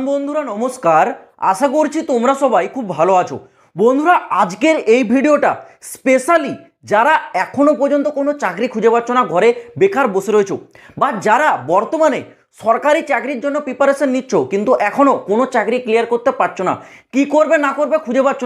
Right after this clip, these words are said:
না, তোমাদের জন্য কিন্তু এটা একটা স্পেশাল ভিডিও। কারণ তোমাদের জন্য এমন একটা আপডেট আছে যেটা হয়তো তোমরা কয়েক মাস আগে শুনেছিলে, ভুলে গেছো, বা অনেকে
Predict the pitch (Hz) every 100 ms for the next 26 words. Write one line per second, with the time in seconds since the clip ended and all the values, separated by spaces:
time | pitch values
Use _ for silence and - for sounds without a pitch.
0 | 220 127 - _ 254 254 302 330 226 277
1 | 277 285 294 - 220 262 262 262 262 269
2 | - - - 247 247 294 220 196 170 113
3 | - - - - 320 339 311 262 285 294
4 | 311 311 - 233 285 311 311 320 214 175
5 | 220 254 247 151 - _ _ 131 214 311
6 | 285 247 285 302 285 277 302 302 - _
7 | 226 254 262 294 - 208 247 214 233 233
8 | 233 247 - - 175 214 196 226 - -
9 | - 170 214 247 269